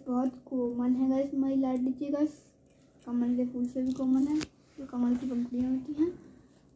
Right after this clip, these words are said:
वैसे बड़े अबू बदमाशी जो करते रहते हैं, अब, अब ये देखो गाइस हाथ में कंगन फंसा के बैठ गए, बस हाथ में कंगन फंसा के।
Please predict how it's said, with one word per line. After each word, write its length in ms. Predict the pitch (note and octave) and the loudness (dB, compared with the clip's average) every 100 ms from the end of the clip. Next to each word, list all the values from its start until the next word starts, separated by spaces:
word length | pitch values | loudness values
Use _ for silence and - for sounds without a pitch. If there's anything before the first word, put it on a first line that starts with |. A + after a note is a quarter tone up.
| - | -6
वैसे 400 | B3+ C4 C#4 C4+ - - _ _ _ B3+ | -4 -2 0 -2 -4 -16 _ _ _ -6
बड़े 320 | B3 B3+ C#4 | -2 0 2
अबू 200 | C4+ C#4 | 0 2
बदमाशी 540 | B3+ B3 B3+ B3+ C4+ C#4 | 2 4 4 2 2 0
जो 80 | C#4+ | 0
करते 300 | C4 - C4 | -2 0 0
रहते 280 | C4 C4 | 0 0
हैं, 80 | C4+ | 2
अब, 340 | B3 C4+ B3+ A#3 | 2 4 2 0
अब 180 | C4+ C4+ | 0 4
ये 140 | C4 | 4
देखो 240 | B3+ C#4 C4+ | 4 2 2
गाइस 240 | C4 C4+ C#4 | 2 0 0
हाथ 120 | B3+ | -2
में 160 | B3 C4 | -2 -6
कंगन 380 | C4 B3+ B3+ B3+ | 0 4 4 2
फंसा 280 | B3 A#3+ | 0 -8
के 160 | A#3+ B3+ | -6 -4
बैठ 280 | A#3 A3+ A#3 | -4 -6 -6
गए, 140 | A#3+ A#3+ - - _ _ _ - - - - - - - - _ _ _ - - _ _ _ _ _ _ _ - - - - - - - - _ _ _ - | -6 -6 -8 -20 _ _ _ -20 -18 -18 -20 -20 -20 -20 -20 _ _ _ -20 -20 _ _ _ _ _ _ _ -20 -18 -18 -18 -20 -20 -20 -20 _ _ _ -10
बस 160 | B3+ B3 | -8 -2
हाथ 160 | B3 | 0
में 160 | B3 C4+ | 2 0
कंगन 340 | C#4 B3 B3+ | 0 0 0
फंसा 320 | B3+ C4 B3+ | -2 -8 -8
के। 100 | B3 | -6